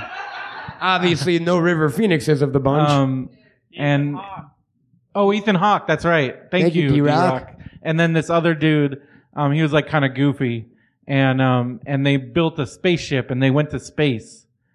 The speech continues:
Speaker 2: And then the movie kinda fell apart after that.
Speaker 1: How did it, <laughs> wait a minute. What, they got to space and they're like,
Speaker 2: Well, they
Speaker 1: "Eh,
Speaker 2: got
Speaker 1: I'm
Speaker 2: to
Speaker 1: bored."
Speaker 2: space and there was these weird aliens and Ethan Hawke's character kinda, like, like,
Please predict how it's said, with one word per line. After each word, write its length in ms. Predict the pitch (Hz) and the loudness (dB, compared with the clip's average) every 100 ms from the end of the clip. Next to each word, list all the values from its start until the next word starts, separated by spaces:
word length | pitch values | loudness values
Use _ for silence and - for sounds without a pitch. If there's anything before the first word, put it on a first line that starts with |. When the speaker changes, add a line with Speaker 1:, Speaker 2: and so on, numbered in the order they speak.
| _ - | _ -8
Speaker 2:
And 100 | 175 | -4
then 120 | 233 | 0
the 80 | 208 | 2
movie 240 | 196 185 | 2 2
kinda 200 | - 165 147 | 2 2 2
fell 200 | 170 147 | 2 0
apart 360 | - 160 147 | 2 2 2
after 260 | 131 131 123 | 2 0 0
that. 480 | 123 120 - - - | 2 0 -2 -14 -4
Speaker 1:
How 160 | 233 | 0
did 140 | 330 294 | 2 2
it, 120 | 190 - | -2 -2
<laughs> 100 | 196 | 0
wait 220 | 196 220 | 2 2
a 60 | |
minute. 320 | 190 160 127 - - - - - - 269 - - | 2 0 -2 -6 -14 -20 -20 -20 -12 -10 -10 -6
What, 160 | 202 208 | -2 0
they 100 | 190 | 0
got 260 | 180 180 185 | 2 0 0
to 80 | 160 | -2
space 400 | - 180 185 170 | 0 0 0 0
and 60 | |
they're 160 | 170 165 | 0 0
like, 200 | 165 175 | 0 -2
Speaker 2:
Well, 80 | 208 | -2
they 80 | 190 | 0
Speaker 1:
"Eh, 60 | |
Speaker 2:
got 100 | 190 180 | -2 -2
Speaker 1:
I'm 20 | |
Speaker 2:
to 80 | 156 | -2
Speaker 1:
bored." 380 | 143 147 143 143 | 0 0 0 0
Speaker 2:
space 120 | 127 | -2
and 140 | 208 | 0
there 80 | 208 | 0
was 140 | 196 | 0
these 160 | 190 170 | 0 -2
weird 240 | 190 208 | -2 0
aliens 500 | 196 180 202 208 214 | 0 0 0 0 0
and 100 | 190 | 0
Ethan 220 | 180 208 175 | 0 -2 -4
Hawke's 320 | 175 190 - | -2 -4 -4
character 480 | 208 208 202 208 190 | -2 0 0 -4 -4
kinda, 300 | 185 190 185 | -2 0 2
like, 360 | 156 135 - - _ _ _ _ _ _ _ _ - | 2 0 -6 -20 _ _ _ _ _ _ _ _ -12
like, 180 | 170 | -12